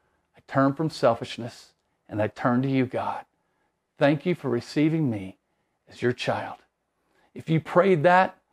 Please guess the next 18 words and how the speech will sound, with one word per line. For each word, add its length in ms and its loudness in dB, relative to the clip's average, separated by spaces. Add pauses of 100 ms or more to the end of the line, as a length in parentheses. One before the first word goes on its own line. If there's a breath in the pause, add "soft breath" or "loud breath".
(260)
welcome 760 4 (380)
to 120 2
a 80 4
life 440 4
of 200 2 (380 soft breath)
continually 720 0
pursuing 680 0
more 420 4
and 240 -4
more 360 4
of 160 -2
the 80 -4
love 560 2 (320 soft breath)
and 180 -4
the 60 -2
goodness 400 0
of 120 -2
God. 360 -2